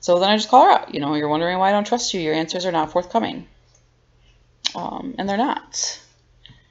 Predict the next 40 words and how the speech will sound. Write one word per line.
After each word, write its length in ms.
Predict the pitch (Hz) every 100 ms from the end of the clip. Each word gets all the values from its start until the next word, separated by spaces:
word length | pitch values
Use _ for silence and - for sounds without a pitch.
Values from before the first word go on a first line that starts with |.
| _ _ _ -
Um, 680 | 165 165 165 165 165 - -
I 60 | -
say, 180 | - 175
"Your 160 | 165
website 420 | 151 143 - 196 -
says 220 | 247 247
otherwise, 560 | - 165 151 139 135 165
and 80 | 156
it's 160 | 151
been 200 | - -
updated 480 | - - - 147 156
this 220 | 175 -
month." 260 | 139 143 147
Now, 120 | 139
remember, 280 | 143 143 143
we're 80 | 143
talking 320 | - 143 147
about 200 | 139 131
the 80 | 143
blogs 720 | 139 143 143 139 151 151 -
that 140 | - -
were 120 | 151
posted 480 | - 127 - - 151
June 320 | 147 139 139
seventeenth. 640 | 139 135 - - 160 - _ - _ - - - - _ -
Um, 300 | 156 151 151
I 40 |
said, 140 | 151 160
"Using 300 | 156 156 202
Claudia 440 | - 147 156 147
really 280 | 143 139 143
means 280 | 135 135 135
nothing 320 | 143 170 147
to 60 | 90
me 140 | 90
because 200 | 147 151
she 140 | -
keeps 540 | - - 208 220 - 165
using 420 | 165 156 151 147
Claudia 680 | - - - - 80 82